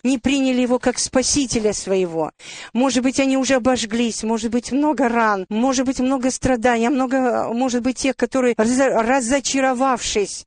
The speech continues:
в обстоятельствах, в людях конкретных, а, они ушли от Христа. Господь снова вас призывает. Он ищет, Он как добрый пастырь. Он призывает и ищет каждую.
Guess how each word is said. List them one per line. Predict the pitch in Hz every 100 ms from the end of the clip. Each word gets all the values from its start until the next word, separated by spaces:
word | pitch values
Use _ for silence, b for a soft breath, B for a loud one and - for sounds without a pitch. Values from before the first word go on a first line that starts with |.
| _
в | 202
обстоятельствах, | 269 - 277 269 247 214 190 - 196 -
в | 220
людях | 247 285 254 202 -
конкретных, | 202 202 214 196 175 180 185
а, | - 214 202 165 - _ -
они | 277 294
ушли | 311 - 320
от | 320
Христа. | - 294 277 - 254 196 151 _
Господь | 208 247 - 294 302
снова | - 349 370 349
вас | 359 -
призывает. | 311 311 247 277 262 233 180 175 -
Он | 254 254 -
ищет, | 262 277 - 214 -
Он | 208 214
как | 220 220 196
добрый | 285 320 277 285 _
пастырь. | 277 240 - - 175 -
Он | 269
призывает | 240 294 269 285 302 311 311
и | - 277 269 294
ищет | - 285 -
каждую. | - 285 285 226 202 185 -